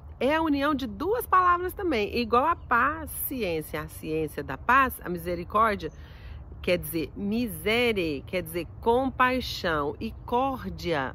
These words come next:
vem de coração, ou seja, é um coração compadecido. Olha que coisa linda. Quem que tem que ter um coração compadecido para com todos?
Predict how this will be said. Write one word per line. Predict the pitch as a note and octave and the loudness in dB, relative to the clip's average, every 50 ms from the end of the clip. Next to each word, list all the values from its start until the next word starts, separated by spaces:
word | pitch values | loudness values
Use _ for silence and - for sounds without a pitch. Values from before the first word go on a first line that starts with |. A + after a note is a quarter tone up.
| - - | -10 -12
vem | - D#3 F3+ F#3 F3+ F3 | -10 -4 -2 -2 -2 -2
de | D#3 - - | -4 -6 -12
coração, | - - - B3+ C4 C4+ C#4 C#4+ D4 D4 C#4+ C#4+ - - - G3 E3 D3+ C#3 C3+ - - - | -14 -8 -4 -2 -2 0 0 0 0 -2 -2 -4 -6 -6 -4 -2 -2 -2 -2 -4 -6 -8 -6
ou | - G#3 A3+ C4 C4+ | 0 2 2 2 0
seja, | - - - G3+ F#3+ F#3+ G#3+ B3 A#3+ C4+ C#4+ D4+ - - - - - - - - - | -2 -4 -4 -2 0 0 0 0 -2 -2 -6 -6 -6 -10 -14 -14 -14 -14 -12 -4 -2
é | G#3 | 0
um | A#3 A#3+ | 0 0
coração | - - B3 A#3+ A3+ G#3+ G3+ F#3+ - - - - - A#3 B3 C#4+ E4 F#4 G4 G4 G4 G4+ G4 F#4+ - - | 0 0 0 0 0 0 -2 -4 -6 -6 -6 -2 2 2 4 4 4 2 2 2 2 2 0 -2 -6 -6
compadecido. | - D#4 D#4+ D#4 - - C#4+ C4+ A#3+ B3+ B3 A#3 - - - - F3+ E3+ E3+ D#3 C#3+ D3+ C#3 C#3 - - - - | -4 -2 -2 -2 0 2 2 2 2 0 -2 -2 -2 -4 -6 -6 -6 -6 -6 -6 -8 -8 -10 -10 -10 -12 -8 -2
Olha | F#3 A#3+ C#4 B3 A3+ | 0 0 0 0 -2
que | - G3 | -4 -6
coisa | E3 - E3+ E3 D#3 D3 E3 | -6 -4 -4 -4 -2 -4 -6
linda. | D#3+ F3 G3 G#3 G3 F#3 E3 C#3+ C#3+ C#3+ C#3+ - - - - - - - - - - - - - | -6 -4 -4 -2 -2 -2 -2 -4 -4 -6 -6 -8 -12 -18 -18 -18 -16 -16 -16 -16 -16 -16 -8 -4
Quem | - E4+ G4 F#4 | -2 0 0 0
que | - D#4 | -2 -2
tem | A#3+ - - C#4 C#4 | -4 -2 -2 -2 -2
que | - - A#3 | -2 -4 -6
ter | - - B3 A#3 | -4 -2 -2 -2
um | A3+ G#3+ | 0 -2
coração | - G#3+ G#3+ G#3 G3+ - G#3 G3 | -2 -2 -2 -2 -2 -2 -4 -4
compadecido | F#3+ G3+ F#3+ F3 - F#3+ F3+ F#3 F#3 F3+ - - F#3+ E3 - | -2 -4 -4 -4 -4 -4 -2 -2 -4 -6 -6 -8 -8 -8 -6
para | - F#3 F#3 F3+ | -2 -2 0 0
com | E3+ - - F3 | 0 -2 -4 -4
todos? | D#3 - F3+ E3+ D#3 C#3+ B2+ C3 C#3 - - - | -2 -2 -2 -2 -2 -4 -6 -8 -10 -12 -14 -16